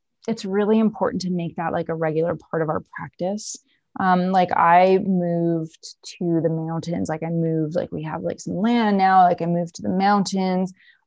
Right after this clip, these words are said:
Um, and it, it feels so good,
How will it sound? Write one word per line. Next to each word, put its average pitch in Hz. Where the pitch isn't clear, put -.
Um, 180
and 180
it, 175
it 180
feels 202
so 185
good, 170